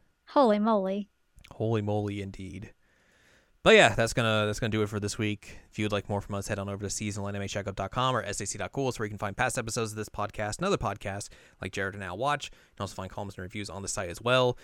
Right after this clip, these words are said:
Speaker 2: If you'd like more from Ann Ladium, go to ann ladium dot com. She's got columns and reviews.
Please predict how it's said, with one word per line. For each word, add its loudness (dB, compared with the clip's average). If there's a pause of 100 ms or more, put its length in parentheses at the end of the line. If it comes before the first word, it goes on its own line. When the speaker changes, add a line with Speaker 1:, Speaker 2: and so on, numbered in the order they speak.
(140)
Speaker 2:
If -8
you'd -2
like 0
more 2
from -2
Ann 0
Ladium, 0
go 0
to -2
ann -2
ladium -2
dot -2
com. -4
She's -8
got -8
columns -4
and -6
reviews. 4